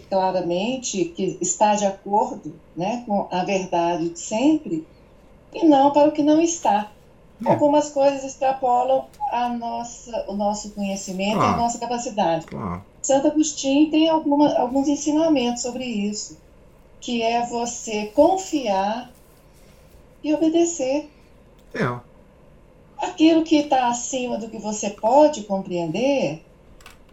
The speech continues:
Speaker 1: você deixa pra lá. É
Speaker 2: Deixa.
Speaker 1: porque, é, o problema é seu, é
Speaker 2: É.
Speaker 1: o problema da sua burrice.
Speaker 2: É.
Speaker 1: Não é problema da verdade.
Speaker 2: Não, e o que estava acima de você e você não compreende, você não obedece.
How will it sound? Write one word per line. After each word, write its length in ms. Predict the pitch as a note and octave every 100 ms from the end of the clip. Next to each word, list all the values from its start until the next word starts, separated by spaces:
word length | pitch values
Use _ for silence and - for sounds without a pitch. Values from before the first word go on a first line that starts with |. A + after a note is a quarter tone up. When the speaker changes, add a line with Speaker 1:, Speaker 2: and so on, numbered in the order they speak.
| - - -
Speaker 1:
você 520 | A3 C#4+ C#4+ D4 D4
deixa 360 | D4 D4 D4 E4
pra 120 | D#4+
lá. 360 | D4 C4+ D4 D#4+ - -
É 60 | D3+
Speaker 2:
Deixa. 280 | E3 D#4 D#4
Speaker 1:
porque, 120 | -
é, 220 | - -
o 40 | A#3+ -
problema 340 | C4 C#4 C#4+
é 80 | F4
seu, 560 | - D4 D4 D#4+ G3+ F#3
é 80 | C4
Speaker 2:
É. 120 | A#3+
Speaker 1:
o 40 |
problema 360 | A#3+ A#3 C4 D4
da 120 | D4+ D4+
sua 540 | - - C#4+ C4+ - -
burrice. 480 | A3 C4 - F3+
Speaker 2:
É. 840 | C#3 - - - - C#3+ C#3+ C#3+ C#3+ -
Speaker 1:
Não 80 | A3
é 140 | E4
problema 500 | E4 C#4+ A#3 A#3+ A3
da 120 | G#3+
verdade. 680 | G3+ G3 - F3 D3+ - -
Speaker 2:
Não, 160 | F#3+ G3+
e 40 |
o 60 | G#3+
que 80 | A#3+
estava 320 | - B3 B3+
acima 320 | G#3 - C4
de 60 | B3
você 380 | G#3 F#3 - D3+
e 40 |
você 240 | D3 D3 D#3+
não 100 | D3
compreende, 680 | B2+ G#2+ B2+ F#3+ B3+ C3+ - - - -
você 300 | C3 C#3+ D#3
não 240 | C3+ C#3 G#3+
obedece. 680 | C#4+ E4 D#4 F#3 G3+ -